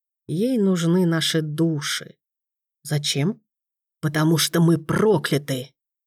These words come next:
закричал Винсан и молниеносным броском попытался выхватить табачный лист, но Эдгар накрыл его глиняной миской.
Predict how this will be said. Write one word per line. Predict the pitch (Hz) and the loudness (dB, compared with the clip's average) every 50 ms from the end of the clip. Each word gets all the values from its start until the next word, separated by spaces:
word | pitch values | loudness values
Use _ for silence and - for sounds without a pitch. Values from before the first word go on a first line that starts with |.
| _ _ _ - | _ _ _ -6
закричал | 147 160 156 156 160 151 - - 160 156 | -6 -4 -2 0 -2 0 0 0 -2 0
Винсан | 156 160 151 151 147 - 208 214 226 226 - _ _ _ _ _ _ | 0 0 0 0 -2 -2 -2 -2 -4 -4 -8 _ _ _ _ _ _
и | - 185 | 0 2
молниеносным | 185 175 170 165 165 165 165 170 175 175 170 - 170 165 165 | 2 4 4 4 4 4 4 2 2 0 0 0 0 0 2
броском | 156 151 151 147 - - 220 226 226 | 0 0 -2 -4 -2 -2 -2 -2 -2
попытался | 196 165 - 151 147 175 185 202 - - 175 156 | -4 -4 -4 -4 -2 -2 -2 -2 -2 -2 -2 -2
выхватить | 165 170 - - 180 170 - 160 147 - | -2 -2 -2 -2 -4 -2 -2 -4 -4 -2
табачный | 165 160 160 170 165 165 - - 185 196 196 | -4 -2 0 -2 -2 -2 -2 0 0 2 2
лист, | 185 180 147 147 - - - - _ _ _ _ _ _ _ _ _ _ _ | 2 0 0 -2 -6 -8 -12 -20 _ _ _ _ _ _ _ _ _ _ _
но | 160 156 156 | 0 0 0
Эдгар | 151 165 175 190 202 208 | 0 0 0 0 2 2
накрыл | 196 180 160 156 165 165 160 156 | 2 0 0 0 -2 0 0 0
его | 165 170 170 170 165 | 0 0 0 0 0
глиняной | 160 165 156 151 151 151 156 160 170 | 0 2 2 2 2 2 2 4 4
миской. | 170 160 143 147 - - - - - - _ | 4 4 2 0 -2 -6 -10 -12 -14 -14 _